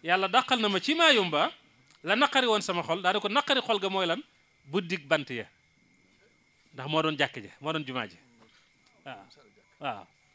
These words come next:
Moo taxawoon taxawu jumaay Njaaréem ak jumaay Tuuba. Daa di ko ne nag, wa a'la al janba ji mooy yëkkati wàll gi, yëkkati kawel sama wàll, mooy irtifaatu manaari, ma-, ma-, ma-, ma-, ma-, maanaam i-, irtifaau manaaraati haadha al masjid al jurbeli.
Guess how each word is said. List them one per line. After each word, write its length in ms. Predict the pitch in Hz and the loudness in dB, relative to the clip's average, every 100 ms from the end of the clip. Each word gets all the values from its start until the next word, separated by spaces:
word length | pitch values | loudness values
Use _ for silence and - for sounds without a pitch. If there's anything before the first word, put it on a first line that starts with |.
| _ _ _ | _ _ _
Moo 100 | 131 | -12
taxawoon 300 | 135 127 165 | -8 -6 -6
taxawu 280 | 160 131 156 | -8 -8 -8
jumaay 220 | 165 165 160 | -6 -6 -4
Njaaréem 260 | 151 208 | -4 -4
ak 80 | 202 | -8
jumaay 180 | 208 190 | -8 -8
Tuuba. 280 | 165 127 - _ _ _ _ _ _ _ _ - | -10 -16 -16 _ _ _ _ _ _ _ _ 0
Daa 120 | 160 | 4
di 60 | 233 | 4
ko 100 | 254 | 4
ne 80 | 233 | 2
nag, 180 | 226 196 | 2 4
wa 100 | 254 311 | 6 8
a'la 120 | 302 | 8
al 100 | 233 | 6
janba 300 | 240 220 208 | 4 6 4
ji 80 | 208 | 4
mooy 180 | 214 214 | 2 2
yëkkati 280 | 254 262 240 | 0 -2 0
wàll 280 | 208 190 151 | 6 6 4
gi, 100 | 262 262 | -6 -8
yëkkati 240 | 214 220 | -6 -6
kawel 240 | 185 254 262 | 2 2 2
sama 160 | 214 180 | -2 0
wàll, 300 | 160 139 170 _ _ - | 0 0 -8 _ _ -6
mooy 160 | 170 190 | -4 -2
irtifaatu 600 | 196 202 196 170 175 175 | -2 -2 0 2 2 -2
manaari, 400 | 170 170 160 151 269 _ _ _ _ _ _ _ - | -4 2 2 2 -4 _ _ _ _ _ _ _ -10
ma-, 180 | 156 170 | -4 -2
ma-, 140 | 170 | -2
ma-, 100 | 170 175 | -2 -2
ma-, 140 | 175 170 | -4 -4
ma-, 160 | 170 | -4
maanaam 280 | 170 170 170 | -2 -2 -2
i-, 140 | 233 190 - _ _ _ _ | -6 -10 -14 _ _ _ _
irtifaau 600 | 214 226 226 226 214 185 | -4 -2 -4 4 4 4
manaaraati 680 | 185 220 220 208 202 196 262 370 _ _ _ - | 2 6 8 8 8 4 0 -6 _ _ _ -4
haadha 200 | 156 156 | -2 0
al 60 | 147 | -4
masjid 240 | 156 147 | -6 -10
al 60 | 131 | -12
jurbeli. 320 | 123 110 104 | -14 -14 -18